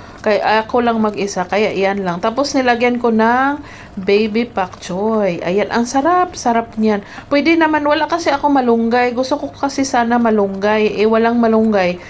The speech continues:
So, ayan na lang yung nilagay ko. Kasi masarap ang sabaw niyan. Ayan, so, lutuin lang natin ng konti. Huwag masyado para hindi ma-overcook yung,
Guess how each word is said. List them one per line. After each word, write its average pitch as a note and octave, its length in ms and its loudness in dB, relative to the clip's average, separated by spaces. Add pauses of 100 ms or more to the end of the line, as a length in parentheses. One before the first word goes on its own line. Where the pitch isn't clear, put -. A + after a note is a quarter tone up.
(220)
So, C4+ 160 0
ayan D4+ 240 2
na B3+ 80 2
lang A3 240 2
yung C4+ 400 2 (240)
nilagay A3 640 2
ko. F#3 160 -2
Kasi A#3+ 240 -2
masarap C4 640 -2
ang C4 240 -2
sabaw A#3+ 400 0
niyan. G3+ 480 0 (400)
Ayan, A#3+ 400 2
so, B3 320 2 (240)
lutuin C4+ 480 2
lang C4+ 240 0
natin B3 320 0
ng A#3 80 0
konti. B3+ 400 0
Huwag A3+ 240 2
masyado A3+ 640 2
para G#3+ 160 0
hindi G#3+ 320 2
ma-overcook G#3 640 0 (160)
yung, C#4 480 2